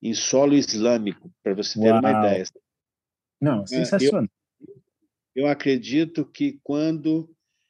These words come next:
Speaker 1: o coração está mole por dentro, ele amolece outros corações por fora. É um, é um, uma coisa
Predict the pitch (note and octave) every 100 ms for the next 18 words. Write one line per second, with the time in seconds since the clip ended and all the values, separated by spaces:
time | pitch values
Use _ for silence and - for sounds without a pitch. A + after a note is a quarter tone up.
0 | _ _ A2+ - C#3+ C3+ B2+ - C#3+ C#3
1 | - - C#3+ B2+ B2 C3+ D#3 D#3+ C3+ C3
2 | A#2+ A2 G2 B2 D3 B2+ - F#2+ E2+ _
3 | _ _ _ _ _ _ _ A#2+ B2+ C3
4 | C#3 C#3+ C3+ B2+ C#3+ - C3 B2 D3+ D#3
5 | C3+ B2 - B2 A#2 A#2+ - A#2 A#2 A2+
6 | - G#2 - F#2 E2+ - _ _ _ -
7 | - _ _ _ _ _ A#2 A#2+ C3 B2
8 | B2 C3 C3 B2 G#2+ G2+ A2 G2+ B2+ B2+
9 | B2 B2 A2 F#2 F2+